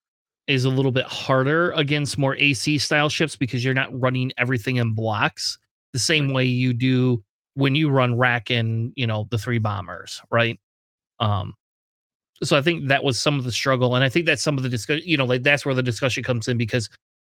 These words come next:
Speaker 1: Lurier is able to do its own thing. It could go collect objectives. It can not go against a silencer by itself, though, but <laughs> it can run away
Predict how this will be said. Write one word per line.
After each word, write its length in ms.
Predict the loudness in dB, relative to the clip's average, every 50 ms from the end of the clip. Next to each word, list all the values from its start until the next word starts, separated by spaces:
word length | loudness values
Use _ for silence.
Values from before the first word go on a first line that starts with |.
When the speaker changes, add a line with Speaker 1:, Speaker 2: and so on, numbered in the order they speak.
| _ 2 2
Speaker 1:
Lurier 520 | 4 4 6 6 6 6 6 6 4 2 2
is 240 | 2 4 4 4 2
able 440 | 2 2 2 2 2 0 0 0 -2
to 200 | -2 -2 -2 -2 -2 -2 -8 _ 0
do 220 | 2 4 4 4 4
its 360 | 2 2 -2 -6 -8 -2 0
own 200 | 0 0 0 -2
thing. 220 | -4 -6 -8 -8 -14 _ _
It 100 | -4 -4
could 140 | -2 -2 0
go 160 | 2 2 2
collect 340 | 2 2 0 0 0 -2 -4
objectives. 640 | -8 -6 -6 -8 -8 -8 _ -14 -14 -12 -10 -10 -10
It 120 | -10 -8
can 480 | -4 -2 -2 -2 0 -2 -2 -2 -4 -6 _ _ _ _ _ _ _ _ _ _ _ _ _ _ _ _ -2
not 360 | 2 2 4 2 2 0 -4 _ -2
go 200 | 0 2 2 2
against 480 | 2 2 0 0 0 -2 -4 -6 -10 _ _ _ _ _ _ _ _ _ _ _ _ _ _ _ _ _ _ _ _ -10 -8
a 60 | -6
silencer 520 | -2 0 0 0 0 -2 -4 -4 -6 -8
by 160 | -8 -6 -8 -8
itself, 380 | -8 -8 -2 0 0 0 0 0
though, 280 | 0 0 0 0 -2 _
but 200 | 0 0 0 0 -4 -16 _
<laughs> 120 | _ -14
it 120 | -14 -10 -2
can 340 | 2 2 4 4 2 0 _ _ _ _ _ _ _ _ _ _ _ -4
run 200 | 0 2 4 4
away 500 | 4 4 4 4 4 4 2 0 -2 -4